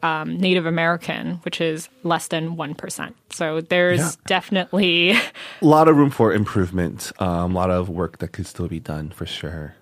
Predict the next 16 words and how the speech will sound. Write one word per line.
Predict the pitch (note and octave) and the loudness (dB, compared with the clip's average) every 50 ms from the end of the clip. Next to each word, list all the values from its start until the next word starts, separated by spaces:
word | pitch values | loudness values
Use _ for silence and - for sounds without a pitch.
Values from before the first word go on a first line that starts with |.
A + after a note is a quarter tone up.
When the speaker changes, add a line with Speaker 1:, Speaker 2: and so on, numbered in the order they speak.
| _ - _ _ _ | _ -20 _ _ _
Speaker 1:
Um, | - G3+ F#3 F3+ F3 F3 F3 F3 E3+ E3+ E3+ - | -2 -2 0 0 0 0 -2 -2 -2 -4 -6 -4
and | - G#3 G#3 | -2 0 2
also | A#3+ C4 - - E4 D4+ C4 | 2 0 2 2 2 2 4
editorial | - A3 B3+ D#4 - - - D#4+ E4 E4+ E4+ E4 C#4 G#3+ F3+ | 2 2 2 2 -2 0 2 4 4 4 6 4 4 4 4
is | G#3 G#3 A3 A3+ A3+ A3 - _ | 4 4 4 4 4 2 -2 _
even | - A3+ B3 B3+ D4 C#4 C4+ B3+ - _ | 0 2 2 4 4 4 2 2 0 _
more | - G3+ G3+ A#3+ C#4+ F4+ F#4+ C4 F#3+ E3+ F3 - _ _ | 2 4 4 6 6 6 6 4 4 0 -4 -8 _ _
white | - F#3+ F#3 F#3 F3 F3 E3+ _ _ _ | -4 2 2 2 2 2 -2 _ _ _
than | F3 F#3 F#3 F#3 E3+ | 0 2 2 2 2
before. | E3 D#3+ - - D#3+ D#3 D3 - B2+ - E3 - | 0 -2 -2 0 0 0 0 0 -4 0 0 0
Speaker 2:
<laughs> | - - C3 A2+ | 0 0 -4 0
Speaker 1:
Uh, | - F3+ F#3+ F#3+ F#3+ F#3+ | 2 4 4 6 6 4
the | G#3 G#3 A#3 B3 | 4 6 4 2
percentage | - - A#3+ B3 - B3+ B3 B3+ C#4 B3+ - | 4 4 2 4 4 2 4 4 4 6 4
of | C4 B3 | 4 4
people | B3+ - B3 A#3+ - B3+ B3+ | 4 0 -2 0 2 4 4